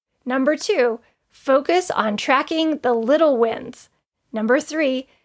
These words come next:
see yourself through the right lens. Number four, be willing to change things up. Number five, decide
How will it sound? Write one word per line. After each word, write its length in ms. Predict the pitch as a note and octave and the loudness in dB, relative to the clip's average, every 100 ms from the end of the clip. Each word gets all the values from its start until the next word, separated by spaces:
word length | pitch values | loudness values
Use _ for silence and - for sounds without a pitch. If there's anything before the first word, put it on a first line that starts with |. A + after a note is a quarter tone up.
| _ | _
see 380 | - - D#4 D#4 | -8 0 2 4
yourself 600 | F4 F#4 - B3 A#3 B3 | 2 0 0 2 0 -2
through 340 | - - B3 | -12 -4 -2
the 100 | A#3 | 0
right 500 | G#3+ G#3 B3+ D4 D4+ | -2 0 2 2 -2
lens. 600 | A#3 A#3+ G#3+ B3+ F4 - _ _ _ _ - | 0 2 2 0 -4 -8 _ _ _ _ -8
Number 400 | A#3+ A#3+ A#3 A#3 | -4 -2 -2 -2
four, 480 | A3+ F4 D#4+ B3+ C#4 _ _ _ _ | -2 0 0 0 -4 _ _ _ _
be 160 | C4+ C4 | -2 -2
willing 460 | B3 E4 G4 G4 F#4+ | 2 2 2 -2 -2
to 160 | D4+ | -2
change 520 | B3+ - D4+ D#4 D4+ | -2 0 2 2 0
things 300 | - C#4+ B3 | 0 0 0
up. 280 | B3+ - - _ _ _ _ _ _ _ _ | 0 -2 -4 _ _ _ _ _ _ _ _
Number 240 | A#3 G#3 G#3+ | -8 -6 -6
five, 480 | - C#4 D4+ D#4+ D#4+ _ _ _ - | 0 2 4 2 -2 _ _ _ -10
decide 760 | B3 - - B3+ D#4 F4 F#4 | -8 -4 0 2 4 2 -2